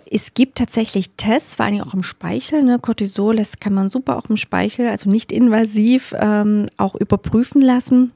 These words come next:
Es gibt auch schon erste Sensoren, also Schweißsensoren, aber die sind leider auf dem Markt noch nicht so gängig.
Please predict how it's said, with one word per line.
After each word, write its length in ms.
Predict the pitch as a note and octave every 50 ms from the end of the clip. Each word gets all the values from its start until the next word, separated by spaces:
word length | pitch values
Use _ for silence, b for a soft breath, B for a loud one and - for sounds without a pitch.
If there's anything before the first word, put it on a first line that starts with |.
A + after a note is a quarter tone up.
| _ _ -
Es 120 | G#3 -
gibt 220 | - - - - -
auch 100 | F#3+ -
schon 140 | - G3+
erste 320 | F#3+ - G3 F3 - - G3+
Sensoren, 680 | - - F#3 F3+ F3+ - F#3+ F#3 G#3+ A#3 A#3+ C4 C4+ C4+
also 180 | A#3 - F#3+
Schweißsensoren, 960 | F#3+ - - F3 F#3+ G#3 - - A#3+ A#3 A#3 B3+ B3 B3 - C#4+ D#4+ E4+ D#4+ E4
aber 200 | - G#3+ G3+ G3+
die 100 | F#3+ G3+
sind 300 | F#3+ - F#3+ F#3 F3+ -
leider 320 | - E3+ F#3 - - - F#3+
auf 100 | F#3 -
dem 160 | G3 F#3+ F3+
Markt 260 | F3+ F#3 G3 - -
noch 80 | - F3+
nicht 200 | F#3+ G3+ - -
so 180 | - - G#3
gängig. 480 | G3+ - - G3 G3+ A3+ B3+ D4+ D4